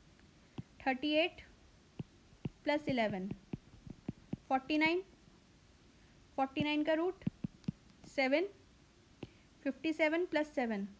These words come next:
सिक्सटी फ़ोर, सिक्सटी फ़ोर का रूट एट, एट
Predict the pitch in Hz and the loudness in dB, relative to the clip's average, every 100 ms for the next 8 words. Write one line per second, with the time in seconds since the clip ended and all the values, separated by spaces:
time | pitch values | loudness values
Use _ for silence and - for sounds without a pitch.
0 | - - - - - - - 247 - 311 | -20 -20 -20 -20 -20 -20 -12 -12 -6 -4
1 | 311 311 370 392 - - - - - - | 0 2 2 0 -14 -20 -14 -14 -14 -20
2 | - - - 269 - 311 302 285 285 302 | -20 -20 -12 -12 -4 -4 2 0 2 0
3 | 330 415 - - - - - - 240 311 | 2 -2 -4 -16 -20 -20 -20 -8 0 2
4 | 415 - - - - - - - - - | 0 -6 -20 -20 -20 -10 -10 -10 -20 -20
5 | - - - - 262 349 - | -20 -20 -20 -4 -2 0 -4